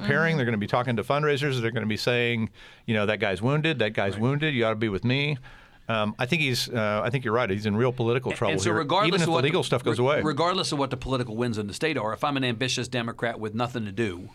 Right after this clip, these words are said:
Speaker 2: Right.
Speaker 1: Right.
Speaker 3: like
Speaker 1: Or a Republican.
Speaker 3: Trey Martinez Fisher, or if I'm a, an ambitious Republican who sees an opportunity
Speaker 1: Right.
Speaker 3: for some, you know, kind of Game of Thrones shit here, uh,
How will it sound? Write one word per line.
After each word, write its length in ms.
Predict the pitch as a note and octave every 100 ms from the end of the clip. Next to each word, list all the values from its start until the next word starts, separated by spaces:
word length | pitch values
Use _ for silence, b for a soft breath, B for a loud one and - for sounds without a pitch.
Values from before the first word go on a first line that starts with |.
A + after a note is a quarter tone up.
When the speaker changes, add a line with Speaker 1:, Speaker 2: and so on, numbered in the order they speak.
| -
Speaker 2:
Right. 180 | - E2+
Speaker 1:
Right. 180 | C#2 - B B B
Speaker 3:
like 400 | A2+ A2+ G#2+ - -
Speaker 1:
Or 180 | D#3 G3+
a 60 | F3
Republican. 560 | C#3+ C#3 - C#3 A#2+ -
Speaker 3:
Trey 240 | - D3 D3
Martinez 500 | C#3 C3 C#3 A#2+ -
Fisher, 320 | C3 B2+ G#2
or 240 | B2 C3
if 140 | B2+ C#3
I'm 180 | C#3+
a, 160 | C#3 C3 B2+
an 120 | B2+
ambitious 440 | A#2+ D3+ B2 B2
Republican 640 | B2 C#3+ D3 C#3 B2 A2+ G#2
who 140 | A#2
sees 260 | - C#3 A#2
an 80 |
opportunity 560 | A#2 A2+ - C3+ C3 A#2
Speaker 1:
Right. 220 | A#2 E2+ B B B
Speaker 3:
for 120 | - B2
some, 360 | B2 A2+ A2 -
you 100 | B2
know, 120 | G#2+
kind 240 | - A#2
of 340 | G#2+ G2+ A#2+ -
Game 220 | B2+ B2
of 80 | A2
Thrones 340 | - C3 B2+
shit 300 | B2 A2 G2+
here, 320 | - G2 G#2+ - B B B B B -
uh, 220 | A#2+ A#2